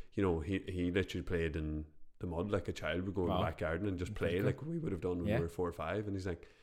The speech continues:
Speaker 1: "That's just being creative." Like, and you think of, like, a child, like, when they talk about hide and seek or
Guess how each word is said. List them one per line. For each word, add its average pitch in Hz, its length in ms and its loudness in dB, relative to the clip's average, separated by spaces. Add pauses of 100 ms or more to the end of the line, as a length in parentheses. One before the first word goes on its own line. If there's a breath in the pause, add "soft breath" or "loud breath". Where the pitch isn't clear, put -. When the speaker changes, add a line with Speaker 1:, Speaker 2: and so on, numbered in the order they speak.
(460 soft breath)
Speaker 1:
"That's 110 120 -4
just - 320 -4
being 82 160 -2
creative." 92 420 0
Like, 113 200 -2
and 98 80 0
you 104 100 0
think 92 320 -4
of, 87 160 -2 (1080 soft breath)
like, 90 200 -2
a 82 60 -2
child, 87 540 4 (1300)
like, 95 220 -4 (880)
when 104 120 -2
they 92 100 0
talk 95 220 0
about 90 180 0
hide 87 180 -2
and 82 100 -4
seek - 340 -2
or 85 340 2